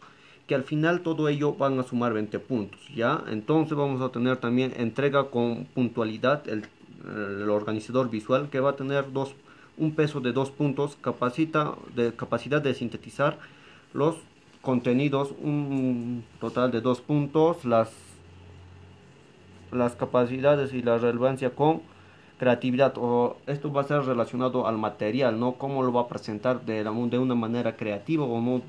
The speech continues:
de una manera, eh, así fácil o sencilla, ¿no? Va a tener una capacidad, una puntuación de dos puntos. Eh, también vamos a pedir una carátula,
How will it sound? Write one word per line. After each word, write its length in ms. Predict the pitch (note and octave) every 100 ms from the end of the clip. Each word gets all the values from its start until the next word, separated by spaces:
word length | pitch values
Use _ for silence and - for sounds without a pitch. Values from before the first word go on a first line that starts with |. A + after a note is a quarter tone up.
| -
de 220 | A#2 A2
una 280 | C3 B2+ A#2
manera, 800 | A2 G#2+ A#2 A#2 G#2+ G#2 G2 G2 G2 - - - - - -
eh, 500 | A2+ G#2 G2+ G2+ G2+
así 320 | G2+ B2+ A#2+
fácil 500 | G#2+ - C3 B2 A2
o 100 | F#2+
sencilla, 580 | - G2+ - D#3 A2+ F#2+
¿no? 320 | A2 C3 C3+
Va 120 | B2+
a 40 | B2
tener 240 | A#2 A#2+
una 200 | A#2+ A#2
capacidad, 580 | - - G2+ G2+ A2+ -
una 200 | B2 A2+
puntuación 520 | A#2 G#2 G2 - C3
de 140 | A#2+ G#2
dos 180 | C3+
puntos. 380 | - D#3+ A2+ - - - - - - - - - - - - - - - - - - -
Eh, 100 | C#3
también 400 | C#3 C#3 D#3+ F3
vamos 320 | E3+ E3 D3+
a 100 | C#3 -
pedir 220 | A#2+ C#3
una 260 | C3 A#2+ -
carátula, 880 | A2+ B2 A#2+ B2 A#2+ B2 C3 C#3+